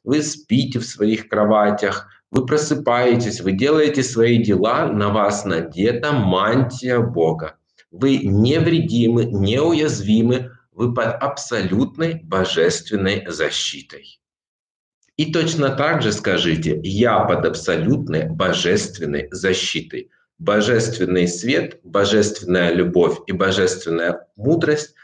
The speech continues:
защищает меня прямо здесь и прямо сейчас. Такова моя воля, так будет. И сделайте приятный вдох, выдох.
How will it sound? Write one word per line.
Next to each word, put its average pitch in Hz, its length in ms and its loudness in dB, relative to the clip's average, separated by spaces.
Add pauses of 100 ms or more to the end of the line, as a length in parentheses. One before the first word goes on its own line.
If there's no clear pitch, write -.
(140)
защищает 87 1080 0
меня 80 560 -2
прямо 139 440 2
здесь 131 600 -2 (260)
и 90 60 0
прямо 101 560 2
сейчас. - 720 -8 (300)
Такова 104 460 2
моя 85 300 2
воля, 160 640 0 (220)
так 165 540 -4
будет. - 580 -12 (200)
И - 100 0
сделайте 101 520 0
приятный 80 680 -2
вдох, 160 800 0
выдох. 131 920 -16